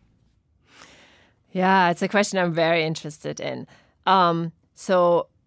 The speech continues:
first, uh, my, my research, my personal path, <laughs> uh, through studying all these different markets gave me maybe, um, the tools, or at least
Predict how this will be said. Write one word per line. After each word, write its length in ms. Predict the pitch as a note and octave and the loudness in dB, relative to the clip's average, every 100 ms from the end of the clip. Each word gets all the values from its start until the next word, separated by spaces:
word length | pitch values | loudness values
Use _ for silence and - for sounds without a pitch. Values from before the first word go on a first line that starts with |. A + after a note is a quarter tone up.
| _ - | _ -20
first, 880 | - - - - C4 D4 - - - - | -20 -20 -20 -2 0 0 -2 -10 -10 -6
uh, 280 | F3 E3+ | -2 -2
my, 380 | E3+ E3+ E3+ D#3 - | -2 0 2 0 -4
my 180 | E3+ E3+ | -4 0
research, 720 | F3 D#3+ G#3 - D#3 E3+ - | 0 -2 -4 -2 -4 -4 -6
my 380 | F3 D#3 D3+ F#3+ - - - _ - | -6 -4 -6 -8 -14 -20 -20 _ -14
personal 360 | A#3 A3 G3+ | -10 -6 -4
path, 640 | E3 - - F#3 - - A3+ | -6 -6 -2 -2 -2 -6 0
<laughs> 40 | |
uh, 200 | G#3 F#3+ | 2 2
through 240 | F#3+ G3+ | -2 -4
studying 720 | F#3+ - G#3 F#3+ F#3+ F#3 F3+ | -4 -4 0 0 0 -4 -6
all 260 | - F3 F3 | -4 -2 0
these 200 | F3 E3 | -2 -8
different 400 | F3 D#3+ E3 E3 | -8 -8 -8 -6
markets 520 | G3 C4+ D4+ F#3+ F3+ - - - - _ _ G3 | -4 -4 -2 -2 -2 -8 -20 -20 -20 _ _ -10
gave 320 | F#3+ C4+ B4 D#4+ | 0 2 2 -2
me 160 | D4 | -2
maybe, 540 | B3 A#3 A3 G#3 G3+ F#3+ | 0 0 0 -2 -4 -2
um, 560 | F#3+ F#3 F3+ F3+ F3 - _ _ _ | 0 0 0 -2 -6 -10 _ _ _
the 80 | - | -16
tools, 500 | - - D#4+ C#4+ C4+ | -12 -4 0 0 0
or 80 | G3+ | 0
at 80 | F#3 | 0
least 240 | G#3 - | -4 -8